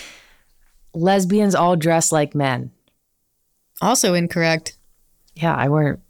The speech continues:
Speaker 1: female clothes at least once a month.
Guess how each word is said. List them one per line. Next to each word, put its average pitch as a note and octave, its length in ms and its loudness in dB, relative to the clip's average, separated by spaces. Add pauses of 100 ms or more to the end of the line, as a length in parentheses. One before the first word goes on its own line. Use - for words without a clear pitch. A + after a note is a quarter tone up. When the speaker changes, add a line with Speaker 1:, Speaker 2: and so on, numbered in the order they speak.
(260)
Speaker 1:
female D3 380 0
clothes C#3+ 520 -2 (800)
at D#3 160 0
least D#3+ 480 2
once C#3+ 240 0
a - 40 0
month. - 320 -4